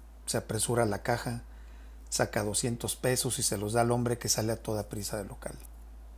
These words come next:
¿Ese hombre era honesto? La respuesta es sí. El hombre sí era honesto. Entregó la caja de la pizza.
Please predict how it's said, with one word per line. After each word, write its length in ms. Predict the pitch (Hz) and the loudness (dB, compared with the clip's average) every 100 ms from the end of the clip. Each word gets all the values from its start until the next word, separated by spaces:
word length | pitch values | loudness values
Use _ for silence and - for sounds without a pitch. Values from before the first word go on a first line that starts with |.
| - - - - - - - - - | -16 -16 -16 -18 -18 -18 -14 -12 0
¿Ese 180 | 165 - | 6 6
hombre 240 | 165 156 | 8 8
era 140 | 156 147 | 6 6
honesto? 500 | 117 117 120 - 214 - - - - - - - - | 4 4 2 0 -4 -8 -18 -20 -20 -20 -20 -14 -2
La 100 | 123 | 0
respuesta 460 | 123 - 139 - | 0 -2 -6 -4
es 80 | 139 | -4
sí. 220 | - 151 143 - - - - - - - - - - - - - | -2 -4 -6 -12 -18 -18 -18 -18 -18 -18 -18 -18 -20 -18 -18 -2
El 140 | 123 | 2
hombre 200 | 127 127 | 4 2
sí 160 | 123 139 | 2 2
era 160 | 131 110 | 2 2
honesto. 380 | 95 98 - - - - - - - - - - | -2 -4 -6 -10 -18 -18 -18 -18 -18 -18 -18 -14
Entregó 760 | - 113 104 110 104 123 131 - - - - - - | -4 -2 0 0 4 6 6 4 -6 -18 -18 -18 -6
la 180 | 117 104 | -4 -2
caja 240 | 113 110 | -2 0
de 60 | 101 | 0
la 120 | 101 | 0
pizza. 360 | - - - | -4 -4 -6